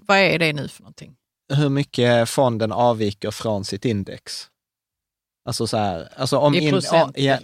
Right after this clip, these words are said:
Speaker 2: nej,
Speaker 1: Nej.
Speaker 2: nej, det man räknar på sväng-, är inte svängningarna man räknar på.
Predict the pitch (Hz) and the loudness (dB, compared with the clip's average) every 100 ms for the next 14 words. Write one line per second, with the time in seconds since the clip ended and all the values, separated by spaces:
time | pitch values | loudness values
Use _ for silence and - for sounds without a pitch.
0 | - _ 139 139 143 143 147 143 208 226 | -8 _ -6 -2 2 4 4 4 2 -4
1 | 139 139 143 143 135 139 135 131 131 120 | -8 -4 0 2 2 2 2 2 0 -2
2 | 117 - 135 139 107 135 139 131 131 143 | -6 0 0 0 -2 -2 -2 0 0 2
3 | 113 104 92 82 107 110 113 - 110 - | 0 -2 -4 -4 -6 -4 -4 -6 -14 -12
4 | - | -12